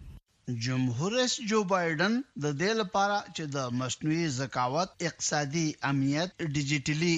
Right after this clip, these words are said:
نوښتونو او د انرژۍ د متبادلو منابعو د لټولو په ګډون په یو لړ نوو کلیدي ټکنالوژیو انسجام او اداره کولو په برخو کې د متحده ایالاتو او بریتانیې د لیډرشپ یا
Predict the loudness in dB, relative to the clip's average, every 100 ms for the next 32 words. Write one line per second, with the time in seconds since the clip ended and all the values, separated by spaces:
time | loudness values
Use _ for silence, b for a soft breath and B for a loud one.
0 | 0 -2 0 0 -2 -2 0 2 -2 _
1 | _ -2 0 2 0 -2 2 2 4 2
2 | 2 2 4 2 2 0 0 0 2 2
3 | 2 2 2 2 2 0 -4 -4 -4 -2
4 | 0 2 2 2 0 -2 0 2 0 0
5 | -2 -2 0 2 2 4 2 4 2 2
6 | 2 0 -2 0 2 2 0 -2 -2 -4
7 | -4 0 2 2 2 2 2 0 -2 0
8 | 0 0 0 2 2 2 0 0 0 2
9 | 2 2 0 -2 0 -2 -2 0 0 -2
10 | -2 -4 -4 -4 -2 0 0 0 0 2
11 | 2 2 2 2 2 2 0 0 -4 -2
12 | -4 -2 0 0 0 0 2 2 2 0
13 | -2 -4 -2 0 0 0 0 0 0 0